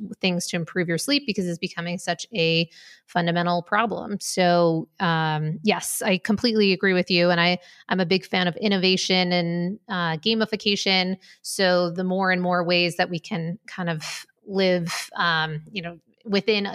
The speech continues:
within alignment of all this tech, it's like Pandora's box. It's open.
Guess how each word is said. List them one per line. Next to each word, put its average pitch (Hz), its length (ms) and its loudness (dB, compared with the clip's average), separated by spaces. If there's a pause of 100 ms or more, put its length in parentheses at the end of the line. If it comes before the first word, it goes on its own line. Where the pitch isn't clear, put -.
within 220 280 0
alignment 220 360 4
of 180 60 -2
all 175 80 4
this 180 180 -4
tech, 175 220 -2
it's 170 80 -12
like 175 160 -10
Pandora's 190 520 -2
box. 170 360 0
It's 175 160 -10
open. 226 480 0